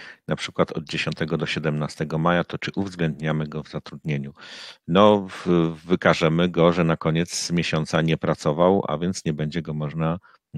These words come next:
wykazać, e, do zatrudnienia.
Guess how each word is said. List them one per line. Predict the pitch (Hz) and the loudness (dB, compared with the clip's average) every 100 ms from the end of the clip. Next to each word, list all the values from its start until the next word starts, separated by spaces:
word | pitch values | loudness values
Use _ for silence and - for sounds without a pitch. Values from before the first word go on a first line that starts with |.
| - | -4
wykazać, | 80 85 - 73 80 80 - | 0 0 0 2 2 0 -2
e, | 78 78 80 78 | 0 2 0 -2
do | 76 73 76 73 | -2 -4 -4 -2
zatrudnienia. | 78 - 71 69 - | -4 -4 -12 -12 -14